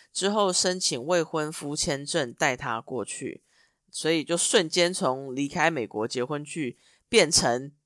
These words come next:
到美国结婚去了。那现实生活中，他们两个结局就是现在他们的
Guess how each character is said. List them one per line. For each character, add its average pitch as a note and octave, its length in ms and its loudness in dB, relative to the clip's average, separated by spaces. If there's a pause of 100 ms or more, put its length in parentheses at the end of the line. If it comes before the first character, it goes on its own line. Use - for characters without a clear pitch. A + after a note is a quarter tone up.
(120)
到 F#3+ 180 10
美 B2+ 200 0
国 C3+ 180 -2
结 - 180 -2
婚 E3+ 240 -4
去 F3+ 220 -4
了。 D#2 240 -4 (1080)
那 G#3+ 120 6
现 A3 340 10
实 E3 240 2
生 F#3 240 2
活 D#3+ 200 2
中， D#3 340 -2
他 E3 160 0
们 E3 120 -4
两 B2 200 4
个 G#2 160 0
结 A#2 260 0
局 A2+ 200 -10
就 D3 120 -6
是 D3 80 -4
现 C#3+ 400 4
在 G#2 360 -2 (400)
他 D#3+ 120 -2
们 E3 100 -4
的 B2 500 2